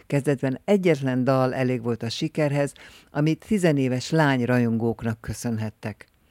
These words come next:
A nagy karrier mindössze pár évig tartott, közte volt a találkozás második Erzsébet királynővel.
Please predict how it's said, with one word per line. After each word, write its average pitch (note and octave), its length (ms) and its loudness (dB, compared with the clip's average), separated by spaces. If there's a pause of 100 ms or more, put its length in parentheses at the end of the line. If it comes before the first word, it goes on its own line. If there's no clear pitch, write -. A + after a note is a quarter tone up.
(300)
A D#3 100 -2
nagy G#3 280 2
karrier F3 480 4
mindössze E3+ 400 0
pár B2+ 320 0
évig A#2 300 -2
tartott, C3 440 -2 (320)
közte C#3+ 300 -2
volt C3 200 -2
a C3+ 60 -2
találkozás D#3 720 2
második C3+ 500 -2
Erzsébet B2 440 -4
királynővel. G#2+ 840 -4